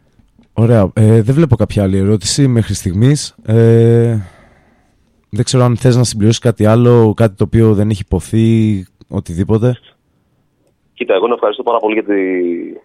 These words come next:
Speaker 2: φιλοξενία των εισαγωγικών, έτσι.
Speaker 1: Εμείς
Speaker 2: Ε,
Speaker 1: ευχαριστούμε.
Speaker 2: καθώς αυτό που σου είπα και στην αρχή, ότι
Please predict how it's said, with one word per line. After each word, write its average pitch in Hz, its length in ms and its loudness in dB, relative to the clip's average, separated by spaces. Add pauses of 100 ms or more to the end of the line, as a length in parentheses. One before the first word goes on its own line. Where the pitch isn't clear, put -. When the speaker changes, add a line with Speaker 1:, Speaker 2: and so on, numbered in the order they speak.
(300)
Speaker 2:
φιλοξενία 104 600 -4
των 92 100 -6
εισαγωγικών, 87 600 -4
έτσι. 87 380 -8 (400)
Speaker 1:
Εμείς 87 300 -2
Speaker 2:
Ε, 85 40 -2
Speaker 1:
ευχαριστούμε. 82 400 -4 (840)
Speaker 2:
καθώς 107 400 -2
αυτό 107 180 -8
που 110 80 -10
σου - 80 -4
είπα 110 100 -6
και 98 120 -6
στην 104 160 -4
αρχή, 98 340 -6
ότι 90 640 -8